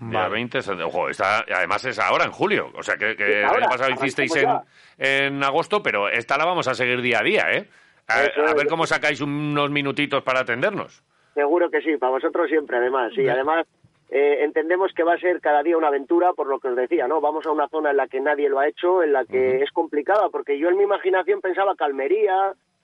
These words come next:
Speaker 3: y esa zona era llana, pero resulta que es todo montaña, o sea
Speaker 1: Sí,
Speaker 3: que
Speaker 1: sí.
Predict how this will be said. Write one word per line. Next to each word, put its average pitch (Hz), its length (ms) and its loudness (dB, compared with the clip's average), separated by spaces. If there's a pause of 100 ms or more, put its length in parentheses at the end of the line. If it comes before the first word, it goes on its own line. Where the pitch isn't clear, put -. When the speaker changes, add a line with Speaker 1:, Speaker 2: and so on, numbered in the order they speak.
Speaker 3:
y 151 100 0
esa 185 180 0
zona 208 240 2
era 185 160 2
llana, 170 360 0 (360)
pero 139 160 0
resulta 147 380 0
que 220 60 2
es 202 60 -4
todo 190 120 -2
montaña, 160 480 0
o 95 220 -18
sea 147 180 -2
Speaker 1:
Sí, 135 160 -4
Speaker 3:
que 147 60 2
Speaker 1:
sí. 113 280 -2